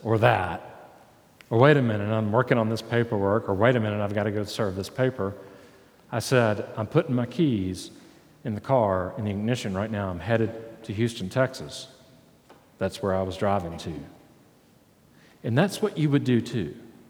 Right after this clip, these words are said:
if it was your daughter, your friend, someone that you were very close to. So what is going on here? He set his face like stone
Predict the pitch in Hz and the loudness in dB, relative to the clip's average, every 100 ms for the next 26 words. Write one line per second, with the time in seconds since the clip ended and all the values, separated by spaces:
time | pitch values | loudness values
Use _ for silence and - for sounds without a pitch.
0 | - 107 123 - 101 101 110 110 107 110 | -10 -4 -4 -2 -4 0 2 2 4 4
1 | 127 175 - 107 90 - 107 104 135 170 | 2 -2 -4 -4 -4 -2 -2 0 -2 -2
2 | - - - - 139 123 123 113 117 117 | -8 -18 -18 -4 0 2 2 0 -2 -2
3 | 104 101 127 131 131 123 - - 131 110 | -2 0 2 4 2 0 -8 -4 -4 -4
4 | - - 73 - - - _ _ _ - | -8 -10 -12 -14 -20 -20 _ _ _ -20
5 | - - _ - - - - - - _ | -20 -20 _ -20 -20 -20 -20 -20 -20 _
6 | _ _ - _ _ _ _ _ _ - | _ _ -20 _ _ _ _ _ _ -20
7 | - - - 147 131 135 226 233 - 139 | -20 -18 -4 0 0 2 0 -2 -8 -6
8 | 143 120 104 107 127 120 80 76 67 104 | -2 -2 0 -2 -2 -2 -4 -10 -14 -18
9 | - - _ _ - - _ _ _ _ | -20 -20 _ _ -20 -20 _ _ _ _
10 | _ - - - - - _ - 120 104 | _ -20 -20 -20 -20 -20 _ -8 -6 -2
11 | - 156 - 127 113 - 135 113 101 - | 4 4 4 -4 -6 0 2 2 0 -4
12 | 95 95 - 110 92 71 78 | -4 -4 -8 -6 -6 -6 -12